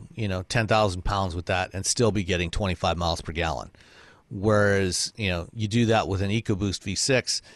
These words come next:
and you're getting about fourteen or fifteen miles per gallon. Um, for just the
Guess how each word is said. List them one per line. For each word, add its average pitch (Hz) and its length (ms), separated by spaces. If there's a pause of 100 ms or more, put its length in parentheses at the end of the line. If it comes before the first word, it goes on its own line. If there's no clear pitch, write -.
(180)
and 110 120
you're 98 120
getting 101 320
about 92 320 (540)
fourteen 87 580 (500)
or 92 120
fifteen 92 480
miles 80 260
per - 100
gallon. 73 340 (640)
Um, 101 380 (320)
for 123 760
just 135 260
the 135 160